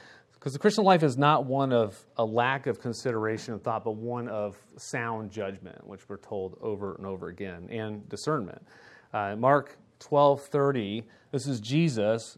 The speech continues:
talking, which is pretty good authority. Uh, "And you shall love the Lord your God with all your heart and with all your soul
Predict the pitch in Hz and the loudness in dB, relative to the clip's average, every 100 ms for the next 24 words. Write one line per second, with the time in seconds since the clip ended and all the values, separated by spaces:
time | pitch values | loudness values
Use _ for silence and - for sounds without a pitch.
0 | - 117 95 107 101 123 123 - - 156 | -4 0 0 -2 -10 -10 -10 -10 -12 -12
1 | 113 156 127 104 120 113 101 110 - - | -6 -2 -2 -2 -4 -4 -4 -8 -14 -20
2 | - - - 127 127 123 - 175 175 175 | -20 -12 0 4 4 4 0 2 4 2
3 | 165 180 214 - 196 170 175 233 254 247 | 2 2 4 8 10 10 10 10 10 8
4 | 202 196 170 185 156 139 143 139 - 143 | 10 10 8 6 10 8 8 4 4 4
5 | 151 139 127 113 - 214 143 127 165 - | 4 4 0 -2 6 10 10 10 6 0
6 | - - 143 139 135 156 147 143 131 - | -18 -4 -2 0 4 6 6 2 -4 4
7 | - 160 120 123 139 | 8 10 10 8 6